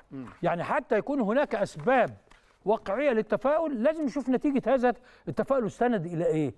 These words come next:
Speaker 2: من خلال إيه بقى يا أستاذ إبراهيم؟
Speaker 1: مم.
Speaker 2: تحقيق الأسباب التي كنا نتوقعها بهذا التفاؤل.
Speaker 1: مم.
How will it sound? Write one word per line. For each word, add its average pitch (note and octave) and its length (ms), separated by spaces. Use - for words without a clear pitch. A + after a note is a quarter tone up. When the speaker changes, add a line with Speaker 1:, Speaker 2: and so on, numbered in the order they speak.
Speaker 2:
من F#3+ 100
خلال A3+ 360
إيه A#3 80
بقى B3+ 120
يا G3+ 40
أستاذ G3+ 240
إبراهيم؟ F3 460
Speaker 1:
مم. D#3 200
Speaker 2:
تحقيق B3 480
الأسباب F#3 600
التي E3 340
كنا A3+ 320
نتوقعها E3+ 840
بهذا A#3 280
التفاؤل. A3 560
Speaker 1:
مم. D3 200